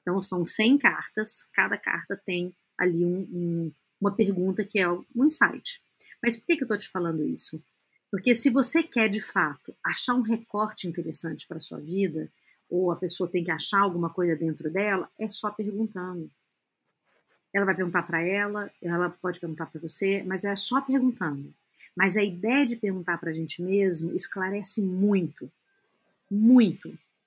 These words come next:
Porque quando você pergunta pra você, você não tá seguindo nada.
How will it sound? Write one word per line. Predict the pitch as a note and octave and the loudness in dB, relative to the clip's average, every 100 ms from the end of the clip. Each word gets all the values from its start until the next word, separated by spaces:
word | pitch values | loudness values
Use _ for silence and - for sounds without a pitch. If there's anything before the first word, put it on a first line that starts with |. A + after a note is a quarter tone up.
| _ _ _ _ _ - | _ _ _ _ _ -2
Porque | G#3 | 0
quando | A#3+ D4+ C#4 | 6 6 6
você | A#3+ A#3+ | 4 2
pergunta | G3+ F#3 F3 C4+ C#4+ | 0 -2 6 6 6
pra | G3 E3+ | 2 -2
você, | E3 - G#3+ G#3 F3+ | 0 2 4 2 2
você | F#3 - | 0 0
não | A3 | 0
tá | A3 A3+ | 0 2
seguindo | - G#3 E3+ A3+ C4 A3+ F3 | 2 0 4 8 8 8 4
nada. | E3+ D#3 D3 D#3 - | 4 2 2 -4 -10